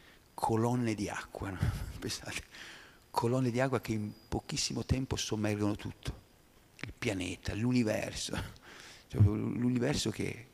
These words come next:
viene, si allaga, no? Si viene ricoperto dall'acqua.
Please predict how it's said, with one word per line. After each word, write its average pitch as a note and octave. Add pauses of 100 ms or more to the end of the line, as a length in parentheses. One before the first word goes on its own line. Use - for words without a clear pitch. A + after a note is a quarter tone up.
viene, - (720)
si -
allaga, F2+
no? F2+ (280)
Si - (160)
viene A2 (160)
ricoperto A#2+
dall'acqua. A2